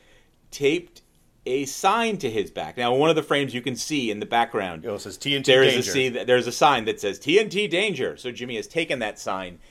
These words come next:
Speaker 1: and has now put it on the back of this guy.
Speaker 2: But the other, the, the other, and this, this was, I was amazed at how subtle this was. He also makes the guy nervous by telling him, "If you see the cops,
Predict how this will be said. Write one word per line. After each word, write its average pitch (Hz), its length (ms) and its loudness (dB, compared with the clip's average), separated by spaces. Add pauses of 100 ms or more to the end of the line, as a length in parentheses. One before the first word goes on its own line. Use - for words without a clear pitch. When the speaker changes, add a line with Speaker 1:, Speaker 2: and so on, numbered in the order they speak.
(100)
Speaker 1:
and 98 140 -10
has 117 160 -4
now 123 260 -2
put 202 280 0
it 113 240 0 (720)
on 175 280 4
the 120 80 -4
back 82 380 -2 (220)
of 127 180 2
this 113 180 -2
guy. 104 420 4
Speaker 2:
But 135 140 4
the 151 160 -2
other, 175 160 4
the, 147 180 -4
the 143 140 2
other, 175 140 2
and 139 220 -4
this, 147 120 -8
this 185 200 -6
was, 175 120 -4
I 143 100 4
was 185 140 2
amazed 143 320 -2
at 143 60 -6
how 123 100 -2
subtle 160 340 -2
this 104 200 -8
was. - 360 -12 (600)
He 170 200 -8
also 175 400 2
makes 143 320 -4
the 170 80 -6
guy 131 300 4
nervous 123 560 -4
by 113 180 -2
telling 147 420 0
him, 104 380 -2 (460)
"If 156 180 -2
you 165 120 -4
see 170 260 -4
the 160 100 0
cops, 127 600 0